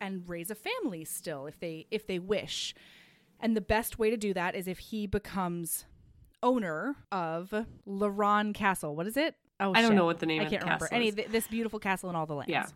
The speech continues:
Speaker 2: But one of his men
Speaker 1: Oh, God, Grant.
Speaker 2: What? Callum. Wait, what's his name?
Speaker 1: Callum. Grant
Speaker 2: What's
Speaker 1: is the
Speaker 2: the
Speaker 1: one who
Speaker 2: guy's
Speaker 1: can't remember anything.
Speaker 2: Oh, was it Grant?
Speaker 1: Yeah, so Grant has a, got a head injury.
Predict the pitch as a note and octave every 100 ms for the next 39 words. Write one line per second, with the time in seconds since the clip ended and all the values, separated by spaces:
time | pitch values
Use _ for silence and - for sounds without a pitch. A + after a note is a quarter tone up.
0 | _ _ - - G#3+ G#3 F#3+ B3+ D#4 D#4+
1 | C#4 B3+ G#3 - - E3+ C#3+ C3+ E3 G3
2 | _ _ - F#4 F#4 G#3 F#3+ B3 B3 D#4
3 | A3 A3 E3+ - - - - - G3 A#3+
4 | D#4 - - - B3 A3 D3+ F3+ - -
5 | - A#3+ A3 - G3+ G#3 C4+ C4+ F4+ F#3
6 | D#3 E3+ _ _ - - _ - B3+ D4
7 | C4+ D#4+ C#4+ C4+ C4 - A#3+ A3 A3 A#3+
8 | F#3+ D3+ C#3+ A#2+ F#2+ F3 _ _ - C4+
9 | A#3 G#3+ G#3 - G#3 G#3+ B3 - - -
10 | - - C#4+ C#4 C#4 C4+ C#4+ C#4 D4 C#4+
11 | B3 A#3 A#3 A3+ G#3 G3+ A#3+ A3+ G3 F3+
12 | D#3+ D#3